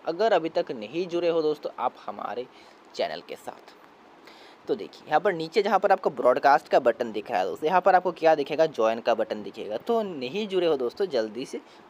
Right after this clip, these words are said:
जुड़ जाइए। तो चलिए दोस्तों, अभी match के बारे में आप, दोस्तों चलिए अभी match के बारे में आपको बताते हैं।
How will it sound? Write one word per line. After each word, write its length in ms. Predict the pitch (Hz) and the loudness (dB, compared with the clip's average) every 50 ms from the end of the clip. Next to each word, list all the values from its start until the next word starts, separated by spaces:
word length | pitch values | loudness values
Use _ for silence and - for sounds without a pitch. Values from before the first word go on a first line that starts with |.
| - | -18
जुड़ 200 | 101 - - - | -14 -12 -10 -10
जाइए। 380 | 95 - 71 71 - - - - - - - - - - - - - - - - - - - - - | -8 -6 -8 -8 -8 -12 -18 -20 -20 -20 -20 -20 -20 -20 -20 -20 -20 -20 -20 -20 -20 -20 -20 -8 -4
तो 440 | 113 110 113 113 113 113 113 117 120 | -2 0 2 2 4 4 4 2 2
चलिए 340 | - - 196 202 226 254 220 | 0 0 2 2 4 4 4
दोस्तों, 280 | 196 180 - - 185 151 | 2 2 0 0 0 0
अभी 160 | 135 147 147 - - - - - - - | 0 -2 -8 -14 -20 -20 -20 -20 -20 -8
match 240 | 117 120 120 113 - | -4 -4 -4 -4 -2
के 120 | - 135 107 | -2 0 2
बारे 260 | 98 95 90 101 107 | 2 2 2 2 -2
में 100 | 113 107 | -4 -6
आप, 100 | 92 - | -8 -8
दोस्तों 480 | - _ _ _ - - - 143 139 139 - - - - - - - - - | -12 _ _ _ -8 -2 0 0 0 -2 -4 -12 -20 -20 -20 -20 -20 -2 0
चलिए 240 | 202 202 208 214 214 | 2 2 4 4 4
अभी 160 | 208 208 202 | 4 4 2
match 300 | 170 139 131 139 - - | 0 0 0 0 -2 -2
के 100 | - 175 | -2 0
बारे 240 | 160 160 147 147 151 | 2 4 4 4 4
में 80 | 160 151 | 2 0
आपको 240 | 139 - - 143 131 | -2 -2 -4 -6 -4
बताते 340 | 120 - 113 117 - 135 | 0 2 2 2 2 -2
हैं। 100 | 131 135 | -6 -8